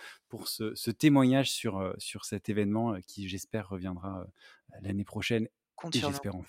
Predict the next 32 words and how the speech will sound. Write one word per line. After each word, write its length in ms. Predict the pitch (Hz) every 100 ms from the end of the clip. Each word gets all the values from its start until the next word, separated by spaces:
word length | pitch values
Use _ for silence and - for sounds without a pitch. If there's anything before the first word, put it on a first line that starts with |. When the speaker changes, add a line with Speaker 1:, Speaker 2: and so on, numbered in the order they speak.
| -
Speaker 1:
en 80 | -
physique, 480 | 90 95 107 - -
quitte 180 | - -
à 60 | 85
faire, 240 | - 110
Speaker 2:
Ouais. 0 |
Speaker 1:
si 140 | 143
c'est 100 | -
possible. 540 | 104 110 101 120 113 101
<laughs> 480 | - - - - -
Je 40 | -
pense 100 | -
qu'on 120 | 110 -
Speaker 2:
On 80 |
Speaker 1:
croise 40 | 107
tous 140 | 135
Speaker 2:
aimerait 60 | -
Speaker 1:
les 100 | 123
Speaker 2:
bien. 0 |
Speaker 1:
doigts 220 | 113 120
pour, 220 | 113 98
heu, 40 | 98 - - _
pour 140 | - -
se 80 | -
retrouver 340 | 113 - 123
à 80 | 131
un 60 | 120
moment 240 | 117 127
ou 40 |
un 120 | 117 113
autre. 320 | 156 - 101 - - - -
Hem, 640 | 120 117 113 117 117 131